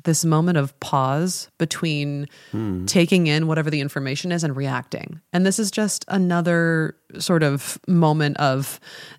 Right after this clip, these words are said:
Speaker 1: dignifying the pause, the space between receiving the information, reacting to the information. And that's what a framework can give us in a lot of ways.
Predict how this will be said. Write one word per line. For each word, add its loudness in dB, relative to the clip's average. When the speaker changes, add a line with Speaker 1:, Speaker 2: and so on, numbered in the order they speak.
Speaker 1:
dignifying 4
the 0
pause, -4
the -2
space 0
between -2
receiving 0
the 0
information, -2
reacting -2
to -2
the -6
information. -8
And -2
that's -2
what -2
a 0
framework -4
can -4
give -4
us -6
in -4
a -4
lot -6
of -8
ways. -8